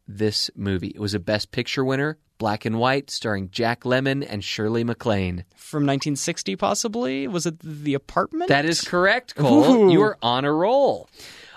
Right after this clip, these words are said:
Speaker 2: Why couldn't I have done this good in the decades I was
Speaker 1: <laughs>
Speaker 2: alive
Speaker 1: Yeah.
Speaker 2: during?
Speaker 1: Here are a couple about the same movie. The audience was screaming to such a degree that you couldn't hear the soundtrack.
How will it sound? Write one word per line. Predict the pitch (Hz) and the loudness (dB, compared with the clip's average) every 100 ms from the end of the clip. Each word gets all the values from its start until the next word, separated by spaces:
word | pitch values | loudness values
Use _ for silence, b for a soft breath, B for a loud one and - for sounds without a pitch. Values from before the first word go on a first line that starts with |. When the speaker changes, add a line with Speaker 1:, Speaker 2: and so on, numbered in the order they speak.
| B | B
Speaker 2:
Why | 147 175 | 2 2
couldn't | - 302 | 4 -2
I | 262 | -2
have | 196 | -2
done | 185 185 | -2 -4
this | 180 | -4
good | - 175 147 | -2 0 0
in | 156 | 0
the | 147 | 2
decades | 147 151 156 143 | 0 0 0 2
I | 147 | 2
was | 135 | 2
Speaker 1:
<laughs> | |
Speaker 2:
alive | 123 120 156 117 | 2 2 0 0
Speaker 1:
Yeah. | 151 | -2
Speaker 2:
during? | 127 113 113 120 B B B B | -2 0 -2 -6 B B B B
Speaker 1:
Here | - 269 | 0 4
are | 285 | 4
a | 226 | 2
couple | 202 196 196 | 0 0 0
about | 175 147 139 | 2 2 2
the | 131 | -2
same | - 147 139 147 | -2 0 0 0
movie. | 135 117 98 95 110 b b b | 0 0 0 -2 -4 b b b
The | - 311 | -4 -2
audience | - 190 254 240 185 185 - - - _ _ _ _ _ - | 0 0 -2 -2 -2 -2 -4 -4 -8 _ _ _ _ _ -2
was | 135 135 | 2 2
screaming | - - 151 185 208 156 123 | -2 -2 2 2 2 0 -2
to | - 127 | -6 -4
such | - 185 208 - - | -2 0 0 -2 -4
a | 156 | 0
degree | 151 123 135 165 127 117 | 0 0 2 4 4 2
that | - - | -2 -4
you | 127 | -6
couldn't | - - 151 156 151 - | -8 -4 -2 -2 -6 -16
hear | _ 135 127 113 110 - | _ 0 2 2 0 -4
the | 113 | -2
soundtrack. | - 113 98 95 - 87 - - | 0 0 0 -4 -8 -12 -14 -20